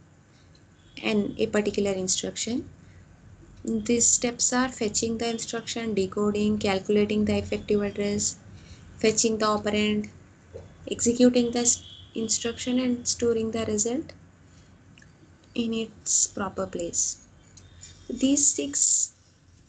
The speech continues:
sub, uh, operations or phases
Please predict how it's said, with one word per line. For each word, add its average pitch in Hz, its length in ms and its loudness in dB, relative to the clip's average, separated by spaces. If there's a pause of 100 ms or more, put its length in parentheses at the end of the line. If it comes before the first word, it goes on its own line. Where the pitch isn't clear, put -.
(720)
sub, 247 480 -4 (600)
uh, 214 340 -8 (100)
operations 214 760 -4
or 220 80 -6
phases 226 880 -2